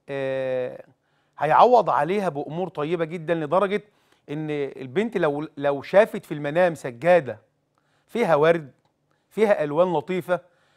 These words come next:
فيها نجوم، فيها رسومات جميلة أوي واللون يفرح كده، ده دليل على استقرار وأمن وأمان وقرب زواج أو خطوبة لهذه البنت.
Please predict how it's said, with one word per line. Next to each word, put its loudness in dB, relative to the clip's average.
فيها 2
نجوم، -4
فيها 6
رسومات -2
جميلة -2
أوي 2
واللون 0
يفرح -6
كده، -4
ده -2
دليل 2
على 2
استقرار 0
وأمن 0
وأمان 0
وقرب 0
زواج 2
أو -2
خطوبة -4
لهذه -6
البنت. -12